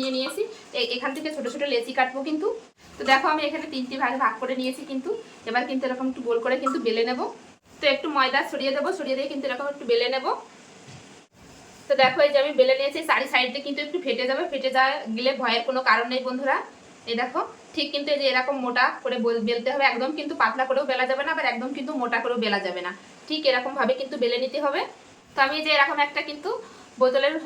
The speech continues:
এরকম মুখটি নিয়ে নিয়েছি, তো এটার সাহায্যেই কাটবো। তোমরা চাইলে যে কোনো কিছু দিয়ে কেটে নিতে পারো, যে কোনো ঢাকনা বা যে কোনো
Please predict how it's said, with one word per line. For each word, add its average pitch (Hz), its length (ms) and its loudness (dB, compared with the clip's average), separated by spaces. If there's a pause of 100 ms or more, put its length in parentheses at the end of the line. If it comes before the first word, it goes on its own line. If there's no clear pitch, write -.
এরকম 240 240 0 (180)
মুখটি 254 260 -4
নিয়ে 285 140 -2
নিয়েছি, 302 260 0
তো 320 100 0
এটার 254 200 2
সাহায্যেই 247 360 0
কাটবো। 240 200 2 (100)
তোমরা 254 180 2 (100)
চাইলে 240 200 2 (100)
যে 262 140 2
কোনো 262 160 2 (360)
কিছু 247 220 -10
দিয়ে 262 140 -2
কেটে 233 200 -2
নিতে 247 180 -2
পারো, 254 100 0 (100)
যে 233 120 0
কোনো 240 100 -2 (100)
ঢাকনা 240 340 2
বা 233 60 0 (100)
যে 233 120 -2
কোনো 233 120 -4